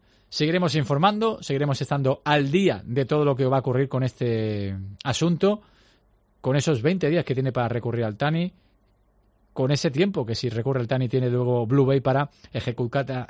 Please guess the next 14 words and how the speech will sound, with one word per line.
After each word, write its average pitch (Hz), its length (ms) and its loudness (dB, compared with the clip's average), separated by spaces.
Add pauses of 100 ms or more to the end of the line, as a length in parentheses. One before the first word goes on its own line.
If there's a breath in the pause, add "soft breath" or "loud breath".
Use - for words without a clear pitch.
para 127 200 0
que 123 100 -4
se 113 260 -4
ejecute 143 440 -2
esa 113 280 -2
sentencia 151 380 0
o 151 60 -2
pedir 135 180 0
que 135 100 0
se 127 120 -4
ejecute 131 340 -4
la, 107 380 -4
la 123 180 -2
sentencia, 123 580 -2